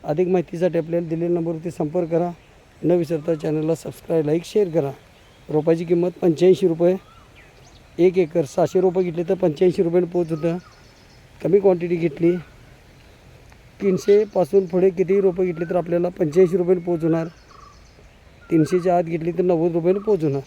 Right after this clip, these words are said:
अधिक माहितीसाठी दिलेल्या नंबरवर संपर्क करा. जय हिंद, जय महाराष्ट्र.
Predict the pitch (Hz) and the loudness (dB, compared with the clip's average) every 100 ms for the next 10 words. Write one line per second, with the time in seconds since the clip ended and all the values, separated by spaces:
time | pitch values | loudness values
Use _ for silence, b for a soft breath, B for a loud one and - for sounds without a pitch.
0 | - - - - - - - - - - | -14 -20 -20 -20 -20 -20 -20 -20 -20 -20
1 | - - - - - - - - - - | -20 -20 -20 -20 -20 -20 -20 -20 -20 -20
2 | - - - - - - - 170 175 175 | -20 -20 -20 -20 -20 -20 -2 0 2 2
3 | 170 160 165 165 165 175 165 165 170 165 | 0 0 0 0 2 2 2 -2 -2 -2
4 | 160 165 165 170 151 170 170 170 165 151 | -2 -2 0 0 2 4 4 2 0 0
5 | 151 143 - - | -2 -4 -8 -20